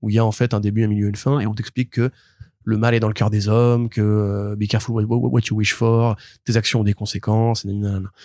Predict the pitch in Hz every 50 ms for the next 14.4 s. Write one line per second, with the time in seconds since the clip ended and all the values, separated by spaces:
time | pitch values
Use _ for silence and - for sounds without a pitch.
0 | - - - - _ _ - 123 139 180 208 262 285 - _ _ - - - 113
1 | - - 165 170 190 226 262 240 - - 170 - 165 160 147 131 123 120 120 131
2 | 190 - _ _ _ _ _ _ _ _ _ _ _ _ _ _ _ 139 120 -
3 | - 113 110 123 131 117 110 110 147 185 214 170 127 117 107 104 - - - -
4 | - - - - 101 - 127 113 104 113 110 - - 120 - - 117 117 120 117
5 | 117 113 117 110 113 113 - - 127 123 113 - - 107 104 101 101 101 104 113
6 | - 123 - - 120 107 107 110 113 107 - - 120 110 107 107 104 101 - -
7 | - 123 120 120 113 - - 110 107 - 104 - - 113 110 127 170 202 - -
8 | _ _ _ _ _ _ _ _ _ _ _ - 127 120 117 - 185 165 139 -
9 | - - 190 175 147 160 180 - - - 131 127 120 117 117 117 110 113 120 147
10 | 165 165 139 120 113 113 - 143 139 - - 123 - - - 139 143 - _ _
11 | - 113 107 120 120 113 107 - - 120 135 - _ _ _ _ _ _ - -
12 | 123 110 - 131 147 151 - - 123 123 135 143 147 139 127 - _ _ _ -
13 | 123 139 135 - 135 120 120 113 - 120 127 143 - - _ _ - 135 123 123
14 | 117 113 107 98 95 95 - -